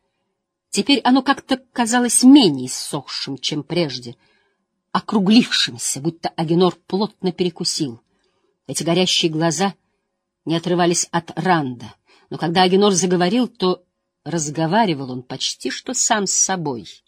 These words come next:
«Того, кто доставит тебя в Шайол-Гул,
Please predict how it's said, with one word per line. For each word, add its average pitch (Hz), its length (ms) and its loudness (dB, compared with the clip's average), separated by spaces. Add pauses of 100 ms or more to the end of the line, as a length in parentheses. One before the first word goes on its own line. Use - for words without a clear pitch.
(1400)
«Того, 151 300 0
кто 165 220 -4
доставит 160 680 0
тебя 165 400 -2
в - 80 -14
Шайол-Гул, 151 1200 -4